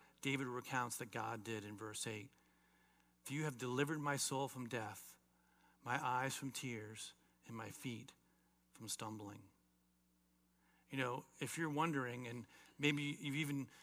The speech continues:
you're going through something now and you're wondering if you should call on the name of the Lord, should I pray? Like, when I'm, like, holding out and not praying and I'm just letting it eat me alive. David shows us some of the things that God liberates us from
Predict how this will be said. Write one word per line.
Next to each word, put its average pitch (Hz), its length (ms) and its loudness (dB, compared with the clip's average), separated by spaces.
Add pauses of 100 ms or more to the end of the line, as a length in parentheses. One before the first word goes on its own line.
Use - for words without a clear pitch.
(120)
you're 143 120 -4
going 151 260 6
through 147 140 0
something 139 340 4
now 139 260 6
and 139 60 4
you're 135 100 2
wondering 139 220 4
if 131 60 -2
you 135 80 -2
should 127 160 -4
call 139 300 6
on 127 100 2
the 127 40 -2
name 131 220 0
of 123 60 0
the 123 60 0
Lord, 120 400 -2 (440)
should 151 200 0
I 147 100 6
pray? 123 500 2 (200)
Like, 135 180 0
when 147 100 6
I'm, 156 180 12
like, 151 140 6
holding 147 400 4
out 135 260 8
and 127 80 -4
not 131 220 2
praying 143 320 4
and 123 80 -2
I'm 127 80 -2
just 131 180 0
letting 147 220 4
it 143 100 -2
eat 139 200 -4
me 143 100 2
alive. 131 500 4 (1000)
David 156 280 8
shows 160 360 4
us 143 100 4
some 147 180 4
of 143 80 4
the 135 80 4
things 147 260 2
that 123 140 -2
God 131 240 4
liberates 123 600 0
us 110 80 -4
from 110 420 -6